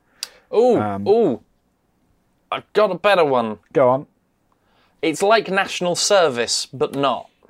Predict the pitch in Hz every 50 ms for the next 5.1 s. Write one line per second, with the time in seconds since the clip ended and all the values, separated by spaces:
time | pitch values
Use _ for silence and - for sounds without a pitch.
0 | _ _ _ _ _ _ - 123 120 117 113 113 110 110 110 110 107 113 117 131
1 | 156 185 185 _ _ _ _ _ _ - - - 175 190 202 185 196 196 180 -
2 | 180 175 - 180 175 151 139 139 147 139 - - - 147 160 - - 127 139 135
3 | 139 143 131 139 135 135 127 123 - 135 123 113 127 127 127 123 120 120 113 -
4 | - 85 80 - 135 131 123 117 - - 113 117 120 120 117 117 117 113 113 110
5 | 113 107